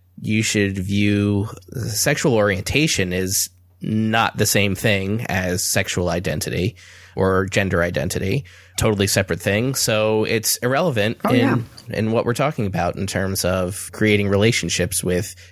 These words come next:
Speaker 1: with friends. That's all we're talking about.
Speaker 2: So now, if we're, we're gonna go back, I guess, and talk t-, about this a little more, since it is something that is, tends to get people worked up in the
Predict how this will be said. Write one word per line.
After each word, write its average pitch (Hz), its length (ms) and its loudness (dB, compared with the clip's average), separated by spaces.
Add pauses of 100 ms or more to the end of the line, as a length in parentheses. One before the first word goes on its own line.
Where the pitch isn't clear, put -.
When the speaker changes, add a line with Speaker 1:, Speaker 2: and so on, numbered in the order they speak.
Speaker 1:
with - 160 2
friends. 120 560 -2 (220)
That's 98 220 0
all 104 140 4
we're 92 80 2
talking 107 340 0
about. - 280 -4 (640)
Speaker 2:
So 269 340 0
now, 262 520 0
if 277 460 0
we're, 269 220 2
we're 254 120 2
gonna 262 180 2
go 220 140 0
back, 170 260 0
I 170 80 2
guess, 151 240 0
and 147 200 -2
talk 165 200 0
t-, - 200 -10
about 165 220 0
this 147 160 0
a 165 40 -2
little 160 100 -4
more, 151 120 0
since 151 240 -4
it 156 60 0
is 156 160 2
something 147 380 0
that 139 180 0
is, - 420 0 (220)
tends 170 400 0
to 147 380 0 (220)
get 151 160 -2
people 151 260 -2
worked 143 240 -4
up 151 180 -2
in 143 60 0
the 143 180 0